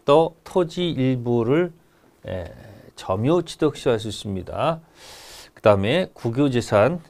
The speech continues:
일반 재산 취득시효할 수 있으나 행정재산은 안 된다는 거.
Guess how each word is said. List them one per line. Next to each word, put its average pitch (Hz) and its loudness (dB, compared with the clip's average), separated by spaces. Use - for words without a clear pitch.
일반 117 0
재산 110 -2
취득시효할 139 0
수 113 -8
있으나 113 0
행정재산은 131 -2
안 98 -6
된다는 98 -2
거. 113 0